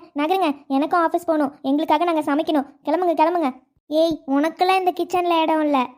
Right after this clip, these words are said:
நீலாம் சமைக்க கூடாது. ஓ, அப்படியாக்கா? அப்ப நீங்களே எனக்கும் சமைச்சு கொடுத்துருவீங்களோ? ரொம்ப, ரொம்ப சந்தோஷம்க்கா. ஏய், எனக்கு என்னடி தலையெழுத்து உனக்கெல்லாம் சமைச்சு போடணும்னு? நீங்களும் சமைச்சு தர மாட்டீங்க, நானும் சமைக்க கூடாதுன்னா? நகருங்கக்கா,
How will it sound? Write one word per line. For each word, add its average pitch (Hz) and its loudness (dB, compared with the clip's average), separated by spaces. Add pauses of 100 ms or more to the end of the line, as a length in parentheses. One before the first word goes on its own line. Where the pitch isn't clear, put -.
(100)
நீலாம் 370 0
சமைக்க 349 0
கூடாது. 277 2 (600)
ஓ, 440 4
அப்படியாக்கா? 403 2 (120)
அப்ப 311 0
நீங்களே 508 0
எனக்கும் 453 -2
சமைச்சு 403 -4
கொடுத்துருவீங்களோ? 359 2 (260)
ரொம்ப, 539 -2
ரொம்ப 392 -2
சந்தோஷம்க்கா. 285 -2 (640)
ஏய், 285 0 (180)
எனக்கு 285 0
என்னடி 339 0 (100)
தலையெழுத்து 277 0
உனக்கெல்லாம் 302 -2
சமைச்சு 277 0 (100)
போடணும்னு? 254 0 (840)
நீங்களும் 320 0
சமைச்சு 349 -2
தர 302 0
மாட்டீங்க, 277 0 (300)
நானும் 392 -2
சமைக்க 381 -2
கூடாதுன்னா? 359 0 (280)
நகருங்கக்கா, 370 0